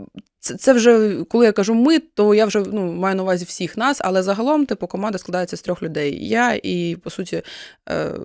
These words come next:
типу, людина, яка відповідає за музику, і за всі інші моменти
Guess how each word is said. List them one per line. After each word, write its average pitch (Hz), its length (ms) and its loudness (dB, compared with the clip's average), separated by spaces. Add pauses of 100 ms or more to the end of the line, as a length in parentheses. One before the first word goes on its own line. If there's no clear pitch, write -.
(120)
типу, 160 320 -6
людина, 185 240 2
яка 175 120 2
відповідає 170 340 2
за 208 100 -6
музику, 254 440 -2
і 233 160 -4
за 190 60 -2
всі - 180 -8
інші 170 340 -6
моменти 165 680 -6